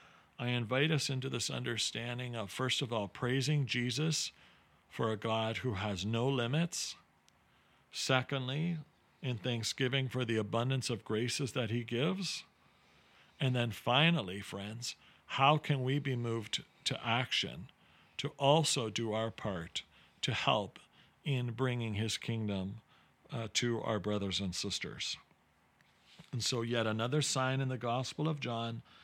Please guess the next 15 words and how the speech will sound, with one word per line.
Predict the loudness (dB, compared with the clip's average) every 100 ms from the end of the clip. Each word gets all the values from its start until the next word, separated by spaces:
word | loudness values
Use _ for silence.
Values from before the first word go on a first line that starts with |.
| -20 -4
showing | 0 0 0
that | 0 0
Jesus | 0 0 0 0 0
is | -2
not | -2 0
just | 0 0 0
a |
good | 0 0
guy, | 4 6 8 6 2 -2 _ _ _ -20 -20 -20 _
not | -2 0 2
just | 2 4
some | 2 2
prophet, | 4 4 4 2 -2 -4 -16 _ _ -20 _ _
but | -4
indeed, | -2 -2 -4 -4 -6 -8